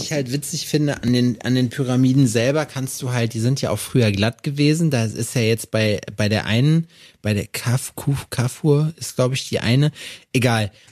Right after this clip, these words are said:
Speaker 2: Bei der mittleren hast du auf jeden Fall oben ist noch ein gewisser Teil, da sind die ja glatt gewesen eigentlich, ne? Und die sind ja jetzt wirklich gestuft, weil dieser ganze Stein da drauf, ich hab vergessen, welche Art von Gestein das ist. Es war halt auch, wir hatten nicht viel Zeit da.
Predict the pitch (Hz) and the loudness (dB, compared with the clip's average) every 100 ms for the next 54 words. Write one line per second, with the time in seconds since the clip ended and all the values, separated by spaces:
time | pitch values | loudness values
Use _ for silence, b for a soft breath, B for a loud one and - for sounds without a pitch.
0 | _ - 120 123 156 - 165 151 139 143 | _ -2 2 2 2 0 0 2 0 -2
1 | 135 120 - 139 135 - 120 117 147 170 | -2 -2 0 0 2 0 2 4 4 2
2 | 131 - 131 127 120 135 - 127 - 123 | -4 -4 -2 -2 -2 -2 -2 -4 0 0
3 | 123 113 113 135 127 113 120 123 - 98 | 2 2 2 2 2 0 2 0 -2 -4
4 | 85 87 78 - 76 78 - 90 92 131 | -2 -2 -4 -6 -6 -8 -8 -4 0 0
5 | 160 - 107 101 107 123 123 113 131 - | -2 -2 0 2 2 2 4 2 2 0
6 | 120 - 117 113 - - 160 175 - 120 | -4 -2 -4 -4 0 4 4 4 0 0
7 | 113 113 110 131 135 - - 131 139 131 | 2 0 0 -2 -4 -4 0 2 2 0
8 | - 120 123 - 117 117 117 117 110 110 | 0 -2 -2 -4 -4 -2 0 0 0 0
9 | - - 113 - 113 107 - 110 120 117 | -2 -4 -4 -2 0 0 0 2 2 0
10 | 113 - - 98 98 107 110 - 101 - | -4 -8 -10 -6 0 0 0 -2 -2 -2
11 | 104 113 113 - 107 - 110 135 135 127 | 2 2 2 0 -2 0 0 0 0 -2